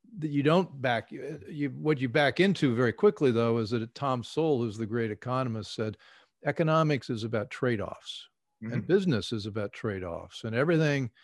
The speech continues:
Speaker 1: there's never anything that's a ninety-nine one decision. It's always sort of a fifty-five forty-five decision." And, uh,
Speaker 2: And
Speaker 1: that,
Speaker 2: in
Speaker 1: that's
Speaker 2: my
Speaker 1: why when I listened to you two, I thought, "Gee, they're really, you're just using"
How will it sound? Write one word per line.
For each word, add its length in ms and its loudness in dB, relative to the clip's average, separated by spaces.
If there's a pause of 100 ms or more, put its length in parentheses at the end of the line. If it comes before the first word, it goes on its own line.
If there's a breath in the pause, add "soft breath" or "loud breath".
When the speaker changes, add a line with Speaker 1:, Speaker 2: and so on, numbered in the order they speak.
(200 soft breath)
Speaker 1:
there's 160 -6
never 260 0
anything 480 -2
that's 220 -6
a 240 -4
ninety-nine 680 -4
one 300 -6
decision. 540 -6
It's 180 -14
always 260 -10
sort 220 -6
of 80 -6
a 80 -10
fifty-five 760 -6
forty-five 640 -8
decision." 560 -10 (800 soft breath)
And, 460 -6 (340)
uh, 240 -16
Speaker 2:
And 120 -8
Speaker 1:
that, 120 6
Speaker 2:
in 80 4
Speaker 1:
that's 220 6
Speaker 2:
my 60 10
Speaker 1:
why 80 10
when 100 10
I 80 8
listened 380 8
to 40 8
you 140 8
two, 220 6
I 100 6
thought, 180 6
"Gee, 180 0
they're 200 4
really, 340 6
you're 240 0
just 260 -2
using" 880 -2